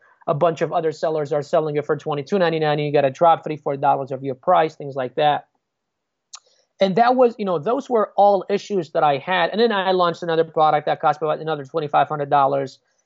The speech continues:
And that was kind of, like, my fail, my failure with F B A private label. The first six months, um, three failed products, about, uh, uh,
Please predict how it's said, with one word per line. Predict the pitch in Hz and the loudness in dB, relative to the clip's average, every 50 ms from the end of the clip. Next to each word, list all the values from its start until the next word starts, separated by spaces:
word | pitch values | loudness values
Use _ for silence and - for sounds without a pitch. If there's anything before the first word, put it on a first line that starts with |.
| _ _ - | _ _ -6
And | 160 165 175 | -4 0 2
that | 220 220 | 2 4
was | 220 202 175 - | 4 2 0 -2
kind | - 190 180 165 | -4 -4 -4 -4
of, | 147 160 | -4 -2
like, | 165 151 147 - - _ _ - | -2 -4 -4 -4 -12 _ _ -8
my | 160 156 151 | -6 -6 -6
fail, | 147 - - 185 170 170 170 180 175 - | -6 -4 0 2 4 4 4 2 0 -2
my | 170 160 151 151 | -4 -2 -2 -4
failure | 151 - - - 185 180 175 175 170 170 156 156 156 151 | -6 -8 -4 0 0 0 2 0 0 2 2 2 2 2
with | 147 156 151 135 - - - | 2 0 0 0 -2 -8 -4
F | 160 151 143 - - | -2 -2 -2 -2 -4
B | 160 156 | -2 0
A | 147 143 | 0 0
private | 139 - 160 143 135 135 143 | 0 2 2 2 2 0 -2
label. | 139 139 139 139 127 123 110 117 - - | -4 -2 -2 -2 -4 -6 -12 -12 -10 -10
The | 139 131 | -10 -6
first | - - 220 240 226 - - | 0 2 2 2 2 0 -2
six | - 202 - - - | -4 -4 -4 -6 -10
months, | 175 160 151 147 139 147 143 - - - _ _ _ _ _ _ _ _ _ - - | -6 -4 -2 -2 -2 -4 -8 -14 -18 -20 _ _ _ _ _ _ _ _ _ -6 -2
um, | 147 143 139 135 131 131 131 131 131 127 127 123 _ _ _ _ _ _ _ | 0 2 2 2 2 2 0 0 -2 -4 -6 -10 _ _ _ _ _ _ _
three | - 175 196 214 208 | 0 2 2 2 2
failed | 208 - 208 196 190 185 190 - | 2 2 4 4 4 2 0 -2
products, | - 185 175 160 160 156 156 151 147 - - - - _ _ _ _ _ _ _ _ _ - | 0 2 4 4 4 4 4 2 0 -2 -10 -20 -20 _ _ _ _ _ _ _ _ _ 0
about, | 170 170 151 143 185 185 185 180 180 180 180 175 175 - - | 0 0 2 2 2 4 4 6 4 4 2 0 -4 -8 -4
uh, | 180 | 0
uh, | 175 160 156 151 147 151 - - 160 156 147 143 143 139 135 | 0 2 2 2 0 -2 -4 -4 -2 0 0 0 0 -2 -4